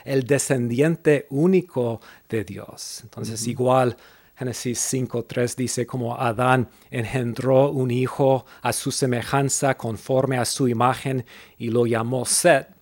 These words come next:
Speaker 1: Adán, creado a la imagen, la semejanza de Dios, es el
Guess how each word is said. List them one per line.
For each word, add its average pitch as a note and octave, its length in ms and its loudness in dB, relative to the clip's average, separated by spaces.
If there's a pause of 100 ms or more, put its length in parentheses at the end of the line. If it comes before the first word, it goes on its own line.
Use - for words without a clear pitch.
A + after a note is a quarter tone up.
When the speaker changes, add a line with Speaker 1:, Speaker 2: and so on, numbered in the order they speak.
(460)
Speaker 1:
Adán, B2+ 560 2
creado B2+ 540 2
a - 20 4
la A#2 140 2
imagen, A#2+ 460 -4
la A#2 100 -4
semejanza A#2 560 -6
de A2+ 120 -4
Dios, A2+ 320 -6
es B2 220 -2
el C3 200 -2